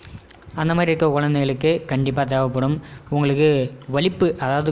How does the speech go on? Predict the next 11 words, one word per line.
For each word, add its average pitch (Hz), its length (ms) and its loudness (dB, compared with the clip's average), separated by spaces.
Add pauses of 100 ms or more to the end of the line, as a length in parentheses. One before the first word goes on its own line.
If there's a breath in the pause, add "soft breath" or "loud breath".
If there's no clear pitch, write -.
(120)
குழந்தைகள் 165 460 2
வந்து 143 220 2
அந்த 135 120 0 (100)
வலிப்பு 156 380 0
வர்றதை 131 360 0 (300)
தவிர்க்கும் 139 440 0 (160)
இது 127 140 0
வந்துட்டு 127 260 2 (500 loud breath)
கொடுக்கறதுனால. 131 500 2 (180)
வயிற்று 170 320 2 (100)
வலி 143 200 2